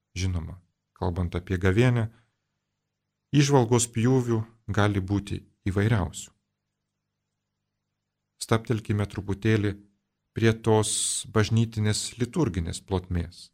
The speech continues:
Kasgi vyksta bažnyčios liturginėme gyvenime, kasgi vyksta bažnyčios maldos gyvenime.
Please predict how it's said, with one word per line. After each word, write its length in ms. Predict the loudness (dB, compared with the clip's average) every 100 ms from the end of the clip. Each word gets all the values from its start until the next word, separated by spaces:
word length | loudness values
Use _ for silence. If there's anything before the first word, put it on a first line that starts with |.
| _ _ _ _ _ _ _ _ _ _ -2
Kasgi 400 | -2 -2 -4 -2
vyksta 500 | -2 -4 -8 -12 -20 _ _ _ _ _ _ _ _ -2
bažnyčios 520 | 0 0 -2 -2 -2
liturginėme 760 | -2 -2 0 0 0 2 0 -2 _ _ _ _ _ _
gyvenime, 680 | -4 -2 2 2 2 2 -2 -6 _ _
kasgi 420 | 0 0 0 0
vyksta 540 | 2 0 -2 -4 -4 -6 _ _ _ _ _ _ _ _ _ _ _ _ _
bažnyčios 800 | -2 0 -2 0 -2 -2 -4 -4
maldos 640 | 0 2 2 2 0 -2
gyvenime. 480 | -6 -4 -4 -4 -10